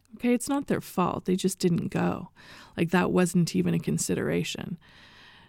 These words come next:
Everyone just kind of dealt with what they had, and no one thought there was really any way around it. And I don't know, I think basically in a lot of ways they just complained about it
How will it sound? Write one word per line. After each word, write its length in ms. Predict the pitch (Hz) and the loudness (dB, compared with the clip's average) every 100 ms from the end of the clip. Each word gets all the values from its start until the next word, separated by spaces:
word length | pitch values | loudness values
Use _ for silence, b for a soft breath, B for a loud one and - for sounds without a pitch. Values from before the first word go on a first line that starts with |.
| b _ | b _
Everyone 360 | 170 185 220 220 | 4 6 8 8
just 200 | 196 - | 6 2
kind 220 | - 185 | 2 4
of 340 | 180 160 - - | 4 2 -6 0
dealt 300 | 170 190 156 | 4 4 4
with 220 | 180 - | 2 2
what 260 | 185 180 | 0 0
they 220 | 185 170 170 | 0 2 2
had, 520 | - 175 180 196 208 | 0 2 4 6 6
and 260 | 180 170 | 6 4
no 140 | 170 185 | 4 6
one 180 | 196 185 | 8 6
thought 260 | 185 185 | 4 2
there 120 | - | 0
was 220 | - 170 - | -2 -2 2
really 260 | 180 185 | 4 6
any 180 | 185 185 | 6 4
way 180 | 175 180 | 4 2
around 440 | - - 185 196 | -2 0 4 6
it. 200 | 208 208 - B B - | 6 2 -4 B B 0
And 200 | 175 165 - - - | 0 0 -10 -20 -4
I 120 | 226 | 0
don't 120 | 381 | 4
know, 160 | 247 254 | 6 6
I 100 | 196 | 2
think 320 | - 240 220 | 2 0 2
basically 480 | 175 180 - 190 190 | 0 0 0 4 6
in 80 | 185 | 6
a 80 | 180 | 4
lot 160 | 170 | 4
of 80 | 180 | 4
ways 220 | 180 180 | 4 4
they 140 | - 175 | 4 0
just 320 | - 202 - | 2 0 0
complained 760 | - 160 - 165 175 190 214 | -6 -8 -6 -4 2 6 6
about 300 | 233 214 233 | 6 4 4
it 220 | 254 254 | 4 2